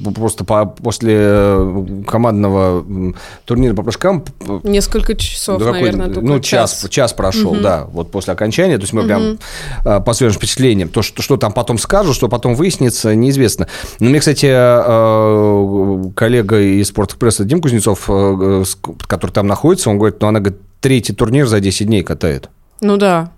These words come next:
Speaker 2: вообще это очень тяжело. Но она, э, насколько я знаю, она по, там, говорили, по семь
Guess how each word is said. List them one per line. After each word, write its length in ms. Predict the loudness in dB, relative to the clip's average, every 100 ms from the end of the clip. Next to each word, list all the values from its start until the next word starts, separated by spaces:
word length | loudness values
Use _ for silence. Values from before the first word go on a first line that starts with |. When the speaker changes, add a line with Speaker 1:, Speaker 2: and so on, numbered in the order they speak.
| -20 -8
Speaker 2:
вообще 320 | -4 -2 0 0
это 200 | 0 0
очень 280 | 0 -4 -6
тяжело. 380 | -4 -2 0
Но 140 | 0 0
она, 580 | 2 2 2 0 0 -2 -4 -12 -14
э, 100 | -12 -12 -14 -20 -8
насколько 400 | -4 0 0 2
я 180 | 2 2
знаю, 300 | 2 0 2
она 160 | 2 0
по, 600 | 0 0 4 4 2 0 -6 -20 -20 -6
там, 340 | -2 -2 -4
говорили, 420 | 0 2 4 2 0
по 200 | -2 -4
семь 500 | 0 2 2 0